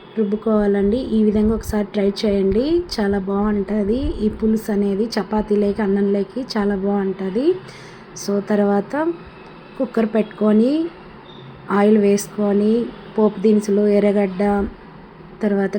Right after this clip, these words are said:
కరివేపాకు వేసుకొని వీటిని అన్నిటినీ బాగా వేయించుకోవాలి. తర్వాత ఒక మీడియం సైజు టమాటో ఒకటిని కూడా వేయించుకోవాలండి. కొద్దిగా సాల్ట్ వేసుకొని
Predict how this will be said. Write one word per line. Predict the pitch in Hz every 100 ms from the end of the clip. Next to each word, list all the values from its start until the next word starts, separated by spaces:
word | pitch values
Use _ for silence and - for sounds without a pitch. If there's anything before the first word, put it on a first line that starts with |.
| 208
కరివేపాకు | 208 214 208 202 196 196
వేసుకొని | 202 - 208 202 240 320 359 220
వీటిని | 220 208 196
అన్నిటినీ | 208 202 208 254 220
బాగా | 202 208 208
వేయించుకోవాలి. | 202 202 208 - 196 202 196 202 269 370 - - - - - - -
తర్వాత | 214 202 202 254 269
ఒక | 220 208
మీడియం | 208 214 214
సైజు | 208 190 190 262 320 294 -
టమాటో | 214 208 202 208
ఒకటిని | 208 - 208 202
కూడా | 208 226 294 294 - - - - - - - -
వేయించుకోవాలండి. | 214 214 214 - 202 196 196 196 196 240 311 330 -
కొద్దిగా | 208 196 208 214
సాల్ట్ | 214 196 196 196
వేసుకొని | 196 196 - 196 208